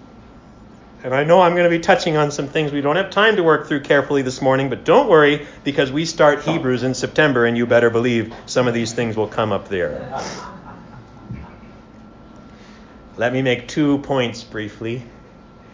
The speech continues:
which I'm drawing here from an analysis of Second Samuel twenty-two I read this week and found myself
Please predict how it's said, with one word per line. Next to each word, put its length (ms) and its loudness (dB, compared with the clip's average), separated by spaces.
which 340 -8
I'm 220 -6
drawing 460 2
here 240 2
from 260 0
an 120 -2
analysis 600 0
of 80 -14
Second 360 -6
Samuel 340 -6
twenty-two 520 -10
I 100 -2
read 260 -2
this 180 -10
week 220 -10
and 120 -12
found 280 -6
myself 520 -4